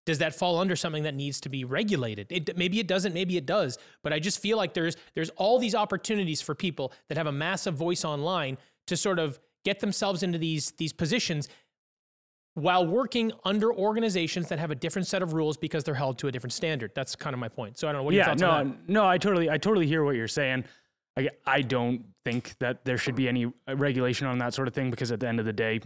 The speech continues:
Speaker 2: you know, I think I definitely fall under the idea of radical individual responsibility. Um, so at the end of the day, it's like, you know, you're gonna have a bunch of different people all the time putting out opinions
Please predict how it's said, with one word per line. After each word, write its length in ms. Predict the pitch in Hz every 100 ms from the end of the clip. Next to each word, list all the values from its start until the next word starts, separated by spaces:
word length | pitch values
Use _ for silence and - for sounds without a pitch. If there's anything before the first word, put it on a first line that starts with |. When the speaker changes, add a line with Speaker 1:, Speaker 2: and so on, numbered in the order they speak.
| -
Speaker 2:
you 100 | 107
know, 140 | 104 -
I 80 |
think 340 | 107 113 101 - _
I 140 | 110 110
definitely 500 | 95 113 117 107 104
fall 340 | - 110 104
under 220 | 110 107
the 300 | 104 107 104 -
idea 360 | 104 104 107
of 520 | - 104 98 95 - - _
radical 460 | 110 107 104 113 107
individual 560 | 110 104 104 107 104 104
responsibility. 840 | 98 110 95 107 110 110 123 127 - _ _ -
Um, 320 | 113 110 104
so 340 | 104 - 117 113
at 160 | 110
the 80 | 120
end 160 | 117 113
of 60 |
the 100 | 107 110 _ 113
day, 240 | 113 107
it's 120 | 107
like, 100 | 120 113
you 180 | 135
know, 60 | 120
you're 220 | 113 135
gonna 120 | 143
have 480 | 113 92 139 131 113 -
a 60 |
bunch 260 | 110 127 123
of 80 | 123
different 340 | 123 127 113
people 280 | - 123 117
all 280 | 113 120 127
the 100 | 123
time 580 | - - 127 120 113 107
putting 320 | - 127 117
out 320 | 113 110 - -
opinions 640 | 123 117 123 120 113 107